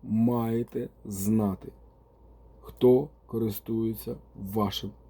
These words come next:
каналом. Це дуже важливо. Ви несете відповідальність за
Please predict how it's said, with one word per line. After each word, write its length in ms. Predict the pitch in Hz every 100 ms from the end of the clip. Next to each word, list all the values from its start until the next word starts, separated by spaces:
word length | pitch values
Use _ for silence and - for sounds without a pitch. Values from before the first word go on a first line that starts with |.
| -
каналом. 460 | 95 90 80 78 80 - - - - -
Це 260 | - - 101 98 98
дуже 360 | 123 147 131 131
важливо. 600 | 110 98 92 90 90 87 - - - -
Ви 460 | 98 139 175 185 196 -
несете 680 | 123 131 - 139 143 143 139
відповідальність 1500 | 110 107 170 - 180 170 180 135 120 147 127 117 107 - - - _ - - - -
за 300 | 95 123 123